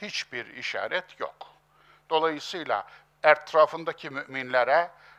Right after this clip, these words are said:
namaza davrandığı gibi, oruca davrandığı gibi kurbana da davranmamış. Böyle bir emir vermemiş. Ve dolayısıyla etrafındaki insanlar da böyle anlamamış.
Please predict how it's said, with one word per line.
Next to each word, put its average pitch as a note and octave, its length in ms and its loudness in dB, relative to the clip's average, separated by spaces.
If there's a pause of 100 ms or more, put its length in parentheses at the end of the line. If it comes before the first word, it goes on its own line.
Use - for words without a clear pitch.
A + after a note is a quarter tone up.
(100)
namaza C#3+ 640 0
davrandığı A2 600 0
gibi, G2+ 360 -14
oruca C#3+ 520 -2
davrandığı A2 580 -2
gibi B2+ 380 -14
kurbana C3+ 580 0
da F#3 160 2
davranmamış. D3+ 1040 0 (220)
Böyle A#2 300 -6
bir G#2+ 140 -18
emir E3+ 320 -12 (180)
vermemiş. - 800 2 (680)
Ve C#3 360 2 (420)
dolayısıyla E3+ 960 0
etrafındaki G3 800 0
insanlar G3+ 760 2
da A#3 160 -2
böyle D3+ 260 6
anlamamış. C3+ 760 2